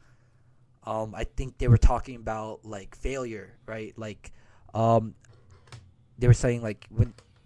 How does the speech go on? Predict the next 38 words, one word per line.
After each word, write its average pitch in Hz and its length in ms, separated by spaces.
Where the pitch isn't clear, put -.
basically, 196 600
what 147 160
I 139 100
got 127 280
from 123 180
it 120 140
was, 110 380
um, 101 500
the 123 100
reason 143 220
why 123 160
I 135 140
stopped 113 280
streaming 110 360
and 113 120
what 120 160
something 127 360
that 113 220
the 110 80
podcast 110 560
really, 107 480
really 107 260
showed 170 420
me 131 140
from - 160
the 110 60
Brownie 170 300
Boys 131 240
podcast 107 560
was 110 200
that, 104 160
like, 107 280
I 127 460
was 123 260
never 127 280
used 120 420
to 110 360
failing 123 420